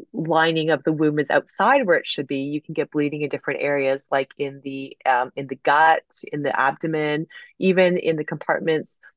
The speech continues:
um, in, like, near the big, in the pelvis, basically in the pelvic compartments. And it can cause pain ranging from, um, it can cause symptoms ranging from diarrhea and gut issues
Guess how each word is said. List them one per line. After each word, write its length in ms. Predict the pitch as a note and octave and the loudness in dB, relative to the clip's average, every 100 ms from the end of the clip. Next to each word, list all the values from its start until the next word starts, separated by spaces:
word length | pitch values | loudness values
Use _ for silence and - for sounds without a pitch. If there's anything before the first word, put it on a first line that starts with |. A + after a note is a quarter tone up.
| _ _ - | _ _ -2
um, 340 | D3+ C#3+ D3 D3 - | 0 2 -2 -4 -2
in, 320 | D#3+ D3 - - - | -2 -2 -8 -12 -4
like, 240 | D3 C3+ E3 | 0 0 0
near 200 | D3+ C#3+ | -2 -2
the 100 | D3 | -2
big, 200 | D3 C#3+ - | -6 -4 -2
in 140 | C#3+ | 0
the 80 | C#3 | -2
pelvis, 540 | - D#3 E3 F#3 - | 0 0 4 2 2
basically 380 | F#3 F#3 F#3+ G3 | -2 -2 -2 -2
in 60 | D3+ | -2
the 60 | |
pelvic 420 | - D3+ D3+ F#3 | -4 -2 -2 -2
compartments. 680 | F#3 G3 G3 G3+ A3 B3 A#3+ - - - - | -4 -2 0 2 2 0 -4 -14 -20 -10 -2
And 80 | |
it 80 | E3 | 0
can 140 | F3 E3+ | 0 -4
cause 400 | E3 D#3 D#3 - | 2 2 2 -4
pain 540 | - D#3+ D#3 D#3+ E3+ - - - _ _ _ _ - | -4 -2 0 -2 -2 -6 -16 -20 _ _ _ _ 0
ranging 500 | F#3 F#3 F#3 F3 E3+ | 4 6 6 2 0
from, 500 | - D#3+ E3 E3 - | 2 2 2 -2 -4
um, 500 | D3+ D3+ D3+ D#3 - - - | 0 2 0 -2 -8 -14 -14
it 320 | - - - | -14 -10 -6
can 120 | G#3+ | -2
cause 200 | G3+ B3+ | 2 2
symptoms 200 | C4 B3 | 2 0
ranging 220 | F#3+ F3 E3+ | 0 -2 -4
from 140 | E3+ | -2
diarrhea 760 | D#3 D3+ E3+ D#3+ F3+ F3+ F3 - | 2 4 4 2 2 4 4 2
and 200 | D3+ C#3 - | -4 -8 -2
gut 240 | E3+ F#3 - _ | 0 0 -4 _
issues 840 | G3+ - G#3 G#3 G3+ G3+ G3+ - | -8 -6 -4 0 0 0 -4 -8